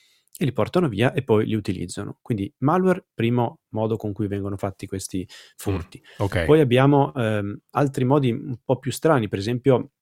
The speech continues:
Speaker 1: c'è la possibilità di fare dei finti siti tramite phishing,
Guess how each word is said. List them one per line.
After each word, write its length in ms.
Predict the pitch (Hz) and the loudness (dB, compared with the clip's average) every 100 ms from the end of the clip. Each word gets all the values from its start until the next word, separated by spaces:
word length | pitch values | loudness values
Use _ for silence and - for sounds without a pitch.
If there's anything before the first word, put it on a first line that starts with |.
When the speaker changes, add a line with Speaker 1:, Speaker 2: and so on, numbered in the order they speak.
| _ - | _ 0
Speaker 1:
c'è 300 | 139 123 123 | 4 4 2
la 100 | 113 | -2
possibilità 460 | 117 - 113 139 | -2 -2 2 4
di 160 | 127 113 | 4 0
fare 280 | - 131 117 | 2 4 4
dei 140 | 107 | 2
finti 320 | - 143 135 | 2 2 2
siti 560 | 131 131 123 143 156 - 156 | 0 0 2 2 0 -4 -4
tramite 340 | 107 101 113 | -4 -2 -4
phishing, 640 | - 120 - 135 135 139 | -2 -2 0 2 4 2